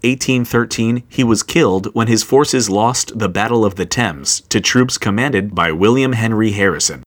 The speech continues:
With Tecumseh's death, the tribal alliances he had worked so hard to establish fell apart, and when the Americans won the War of eighteen twelve,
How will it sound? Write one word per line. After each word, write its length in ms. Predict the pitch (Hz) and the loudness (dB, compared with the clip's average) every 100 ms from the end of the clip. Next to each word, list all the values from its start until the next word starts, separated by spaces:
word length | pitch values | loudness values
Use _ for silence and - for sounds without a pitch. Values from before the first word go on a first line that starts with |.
| _ _ _ _ _ _ | _ _ _ _ _ _
With 300 | - 92 - | 0 0 0
Tecumseh's 560 | - 87 104 101 95 85 | -4 -2 0 0 -2 0
death, 380 | 117 123 113 - _ | 0 -2 -6 -16 _
the 120 | 123 | -2
tribal 480 | 120 - 151 156 135 | 0 0 2 2 4
alliances 600 | 101 110 123 117 120 113 | 4 2 2 0 0 0
he 100 | 113 | 0
had 80 | 95 | 2
worked 320 | 92 104 104 | 2 0 0
so 260 | - 123 139 | 0 2 2
hard 300 | 113 120 113 | 2 0 2
to 140 | 101 | -2
establish 600 | 85 - 113 113 85 - - | 0 0 0 0 -2 -6 -8
fell 260 | - 120 | 0 0
apart, 400 | 117 127 117 - _ _ _ | 2 2 2 0 _ _ _
and 280 | - 95 107 | -2 0 2
when 200 | 101 104 | 2 2
the 140 | 98 95 | 2 2
Americans 520 | 101 113 113 113 95 | 2 2 2 -2 -2
won 240 | 104 123 | 0 0
the 80 | 110 | 0
War 300 | 92 107 127 | 2 4 4
of 140 | 180 - | 2 0
eighteen 380 | 110 - 104 | -2 0 -2
twelve, 400 | 98 113 117 120 | 0 0 2 -2